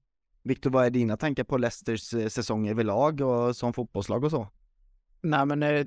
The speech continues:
Speaker 2: det... Rodgers har ju suttit löst ganska länge nu, eller i perioder. Och sen har det ju kommit såna sjok där de har plockat, eh, många poäng och där de ser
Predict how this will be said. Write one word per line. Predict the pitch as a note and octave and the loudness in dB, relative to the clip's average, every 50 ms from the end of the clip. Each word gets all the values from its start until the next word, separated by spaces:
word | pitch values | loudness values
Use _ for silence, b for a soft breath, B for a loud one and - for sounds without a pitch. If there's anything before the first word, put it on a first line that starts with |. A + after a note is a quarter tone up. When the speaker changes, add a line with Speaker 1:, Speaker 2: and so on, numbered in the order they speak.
| - - | -4 -8
Speaker 2:
det... | - D3 C#3+ C3+ D3 C#3+ D3 D3 D3+ D3 D3+ D3 C#3 - _ _ _ _ _ _ _ _ _ _ _ _ _ _ _ _ _ _ | -8 -8 -4 -2 0 0 2 2 2 2 0 0 -4 -8 _ _ _ _ _ _ _ _ _ _ _ _ _ _ _ _ _ _
Rodgers | F3+ D3+ D#3+ D3+ C3+ C#3+ D#3 D3 - | -2 0 0 2 2 2 0 2 4
har | F#3 F3+ | 4 4
ju | D#3+ | 4
suttit | C#3+ - D#3+ D3 - C#3+ - - | 4 2 -2 0 0 -2 -2 0
löst | C#3+ C#3+ C3 B2+ A#2 - - - - _ _ - - - _ _ | 0 0 0 -2 -4 -6 -10 -12 -14 _ _ -20 -20 -20 _ _
ganska | C#3+ - C#3+ C3 A2+ - - - C#3 | -6 -2 -2 -2 -2 -4 -2 -2 0
länge | C#3+ D3+ C#3+ D#3 F3 F3+ C#3+ | 2 2 2 2 2 2 2
nu, | A#2+ A#2 A#2 | 2 0 0
eller | A#2 A#2+ B2 | 0 0 0
i | B2 B2+ B2+ A#2+ | 0 0 -2 -4
perioder. | - - C3+ C3+ C#3+ D#3+ E3+ E3+ D3+ B2 A2+ A2 | -2 0 2 2 2 2 0 -2 -2 -2 -2 -4
Och | A#2 - | -2 -2
sen | - C#3+ | -2 -2
har | D3 D3 | 0 0
det | C#3+ C#3 | 0 0
ju | C3+ C3 | -2 -2
kommit | - - D3+ C#3 C3+ D3 E3 E3 - - - | 0 0 0 0 0 0 -2 -2 -4 -8 -6
såna | - C#3 B2+ B2 B2 B2 A#2+ A#2+ B2 B2 B2 - - - - - _ _ _ _ | -2 -2 0 0 0 0 0 0 0 -2 -4 -6 -8 -12 -16 -18 _ _ _ _
sjok | - - - - F3 D#3 B2+ G#2+ - - - | -20 -10 0 2 2 2 2 -2 -6 -6 0
där | - B2+ | 0 2
de | B2 B2 | 2 2
har | B2+ A#2 | 0 -2
plockat, | - - D3+ B2 - _ _ - E3+ D3+ B2+ - _ _ _ - - | 0 0 0 0 0 _ _ 2 2 2 2 -2 _ _ _ -4 0
eh, | C3+ B2+ B2 | 2 2 2
många | C3+ B2+ A#2+ A#2+ B2+ | 2 2 0 -2 -2
poäng | - C3 - | -2 -4 -2
och | A#2 A#2+ | -2 -2
där | B2 C3 | -2 -2
de | C3 B2+ B2 | -2 -2 -2
ser | - - - C3+ C3 C3 B2 B2 | -2 -2 -2 0 0 0 -2 -4